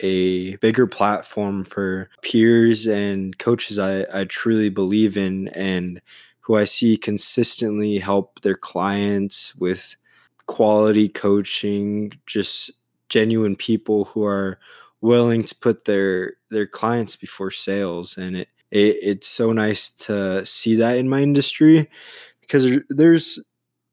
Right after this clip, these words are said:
so many, um, modern places where they just wanna get sales. And of course, yes, we, we all wanna make money, but there,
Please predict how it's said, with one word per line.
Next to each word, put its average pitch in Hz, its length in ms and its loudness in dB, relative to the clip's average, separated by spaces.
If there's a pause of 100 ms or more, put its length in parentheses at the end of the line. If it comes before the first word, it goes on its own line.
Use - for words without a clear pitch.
(200)
so - 300 2
many, 123 600 0
um, 92 480 -8 (340)
modern 117 540 2
places 123 600 0
where 110 300 4
they 107 140 4
just - 440 -6 (380)
wanna 107 220 -2
get 104 180 0
sales. 107 880 0
And 120 160 0
of 135 140 0
course, - 380 2
yes, 113 440 0
we, 117 220 2 (100)
we 107 140 -4
all 98 380 -6 (100)
wanna 107 340 -8
make 107 280 -8
money, 104 360 -6 (180)
but 98 400 0 (100)
there, 120 260 4